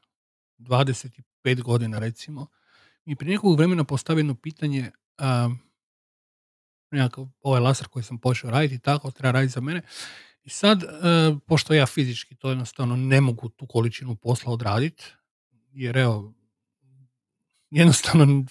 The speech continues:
fizički je to preteško, laser sam je težak četrdeset kila, i onda trebaš sa njim, trebaš ga premještati, pomaknuti se i tako dalje.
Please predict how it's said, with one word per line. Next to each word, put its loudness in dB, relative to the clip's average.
fizički -2
je -10
to -2
preteško, 0
laser 4
sam 2
je 0
težak -4
četrdeset -8
kila, 0
i -8
onda -4
trebaš 0
sa -6
njim, -6
trebaš 0
ga -2
premještati, -4
pomaknuti -2
se -20
i -20
tako -8
dalje. 2